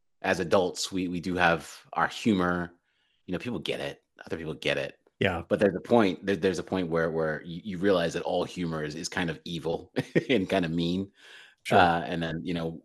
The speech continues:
Speaker 1: it's usually when, when our children, like, you know, repeat it or say something similar. So my, mine is an only child. And I was sort of telling him something. I think I was saying, what was I saying? I was like, "You gotta hang around the right people. You can't, if someone's," so that there was a birthday party,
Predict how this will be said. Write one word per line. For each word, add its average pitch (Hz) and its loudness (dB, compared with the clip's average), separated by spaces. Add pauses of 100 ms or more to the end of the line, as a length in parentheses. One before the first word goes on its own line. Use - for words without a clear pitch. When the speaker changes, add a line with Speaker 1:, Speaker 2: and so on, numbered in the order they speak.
Speaker 1:
it's - -6
usually 92 0
when, 87 -2
when 92 -2
our 80 -2
children, - -4
like, - -6
you 165 -4
know, 151 -2
repeat - -4
it 156 -2
or 76 -4
say 82 -4
something 76 -6
similar. 76 -4
So 76 -2 (500)
my, 110 8
mine 101 4
is 92 -4
an 85 0
only 98 6
child. 78 0 (600)
And 90 0
I 95 6
was 101 6
sort 120 6
of - -4
telling 82 -2
him 78 -2
something. 76 -4
I - -10
think - -6
I 80 0
was - -2
saying, 156 -2 (1300)
what 101 -6
was 87 -4
I 71 -6
saying? - -8
I - -18
was - -12
like, 87 -8
"You 98 -6
gotta 113 8
hang 92 2
around 87 4
the 76 -2
right 80 2
people. 76 -2
You 80 -10
can't, 95 2 (140)
if 92 -2
someone's," 107 4
so 110 2
that 107 6
there 110 10
was 98 6
a 90 0
birthday 131 10
party, 110 8